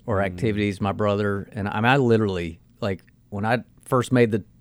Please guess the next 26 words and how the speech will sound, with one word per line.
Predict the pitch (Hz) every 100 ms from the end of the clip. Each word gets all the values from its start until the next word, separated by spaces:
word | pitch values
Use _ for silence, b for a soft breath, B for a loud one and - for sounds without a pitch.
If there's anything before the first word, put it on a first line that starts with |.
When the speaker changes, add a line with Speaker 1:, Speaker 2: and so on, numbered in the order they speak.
| _ _ -
Speaker 1:
fifth | 143
and | 127
sixth | - 127 -
grade | 127 104
basketball | 107 107 113 101 92
team | - 92 92
at | 90 101
my | 92 90 -
school, | - - 104
which | 92 -
was | 85
the | 92
first | 104 98 -
organized | 117 101 92 87 87 - b b b b
team, | - 101 98
he | 92
was | 90
like, | 92 82
"Hey, | 156 156 b b -
bring | 156 170
ho-, | 190 -
awesome, | 160 185 - 208 202 156
bring | 127 139 170
home | 151 165 160
your | 139
schedule." | - 151 123 95